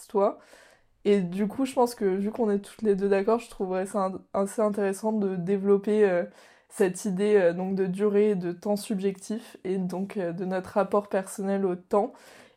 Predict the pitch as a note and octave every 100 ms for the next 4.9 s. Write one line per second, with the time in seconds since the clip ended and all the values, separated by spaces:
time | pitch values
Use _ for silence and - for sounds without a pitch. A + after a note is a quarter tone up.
0 | - G3+ G3+ - A#3+ A#3+ G3 F#3 F#3 -
1 | A3 A3+ - G#3 F#3 F3 F#3+ G3 A3+ G3
2 | G3+ G#3+ G3+ - G#3 F#3 F3+ G3+ G3 F#3
3 | F#3+ G3+ G3+ G3+ F#3 G#3+ A3+ - G3+ F#3+
4 | F#3+ G#3+ G3 F#3 F3+ E3+ E3 E3